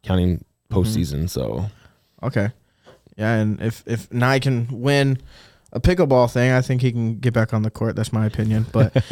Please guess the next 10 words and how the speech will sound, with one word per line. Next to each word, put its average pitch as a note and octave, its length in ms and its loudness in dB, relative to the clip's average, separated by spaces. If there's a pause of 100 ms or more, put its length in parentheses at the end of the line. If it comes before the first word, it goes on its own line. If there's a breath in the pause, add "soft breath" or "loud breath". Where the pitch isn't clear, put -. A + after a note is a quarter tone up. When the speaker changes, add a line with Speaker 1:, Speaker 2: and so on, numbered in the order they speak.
Speaker 1:
<laughs> - 260 -4
Speaker 2:
uh, A2+ 480 4
no, D3+ 200 4
that's C3+ 180 0
okay. E3 320 4
So D3 280 4
what? C#3+ 360 4
Uh, D3+ 260 6
what, D3 240 2
what? C#3 260 -2